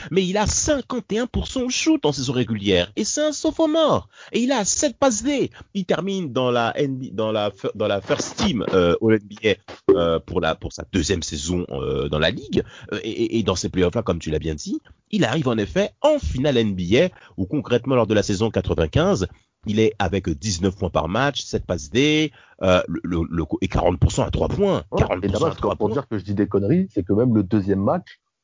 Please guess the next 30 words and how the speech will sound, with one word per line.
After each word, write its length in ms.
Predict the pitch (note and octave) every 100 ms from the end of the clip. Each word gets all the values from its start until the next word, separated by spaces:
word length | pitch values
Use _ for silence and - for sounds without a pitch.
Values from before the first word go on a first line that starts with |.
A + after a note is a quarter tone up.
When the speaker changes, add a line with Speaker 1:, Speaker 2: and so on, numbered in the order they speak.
| -
Speaker 2:
il 220 | G#2 G2+
remet 360 | G2 G#2+ D3 C3
quin-, 320 | B2+ A2 A2
quatorze 300 | - B2+ -
passes 140 | G#2
décisives 320 | F#2+ - A#2 A#2+
encore, 340 | B2 C3 G2 A2 -
hein, 40 |
avec 140 | F#2 G2
Speaker 1:
Non, 160 | F#2+
Speaker 2:
dix-neuf 240 | A#2 B2 -
points. 120 | - E2 D#2
Speaker 1:
non. 60 | D2+ _
Speaker 2:
Donc, 100 | G#2
quand 80 | A#2+
je 40 |
disais 160 | G#2 C3
tout 100 | -
à 40 | B2
Speaker 1:
Et 20 |
Speaker 2:
l'heure, 120 | B2
Speaker 1:
le 60 | A2+
Speaker 2:
il 40 |
fait 100 | A2
pas 180 | - B2
quinze 260 | - B2
passes 180 | - A#2+
D 100 | G#2
par 200 | A#2+ A2
match, 320 | A2+ E3+ F#3+